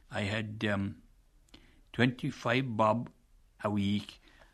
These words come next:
I was only there twelve months when I was shifted into Mallow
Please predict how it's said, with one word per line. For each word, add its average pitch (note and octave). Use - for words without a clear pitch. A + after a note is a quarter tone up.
I C3
was D3
only E3+
there D3
twelve C#3
months A2+
when A2+
I A2+
was A#2
shifted B2
into B2
Mallow G2